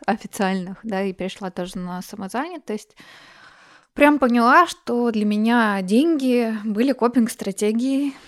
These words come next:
вот, справляться с тем, что мне с чем-то тяжело, устала и так далее, потому что деньги — это возможность быстро че-то получить.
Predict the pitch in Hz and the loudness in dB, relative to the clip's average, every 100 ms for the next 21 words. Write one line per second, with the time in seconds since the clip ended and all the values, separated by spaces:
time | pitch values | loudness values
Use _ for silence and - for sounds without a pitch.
0 | - - 220 196 196 - - 190 196 220 | -20 -8 -6 -4 -6 -8 -6 -4 -2 -4
1 | - - 202 - - 190 190 208 - 202 | -6 -12 -10 -10 -8 -6 -4 -6 -6 -6
2 | 190 196 196 190 180 - 202 190 196 - | -4 -2 -4 -4 -8 -10 -8 -8 -8 -12
3 | 185 185 196 262 277 220 - 190 208 254 | -8 -4 -2 -2 -2 -4 -6 -6 -2 -2
4 | 214 190 180 180 190 285 240 214 190 190 | -2 -2 -6 -4 -4 -4 -4 -6 -8 -6
5 | 196 208 - 190 226 320 247 233 - 208 | -6 -6 -10 -8 -6 -4 -2 -4 -2 -6
6 | 202 214 190 180 185 208 269 220 185 226 | -4 -6 -4 -4 -4 -4 0 -2 -2 -6
7 | - 202 - 220 208 185 180 - 190 180 | -6 -12 -10 -10 -10 -8 -8 -8 -10 -10
8 | - | -14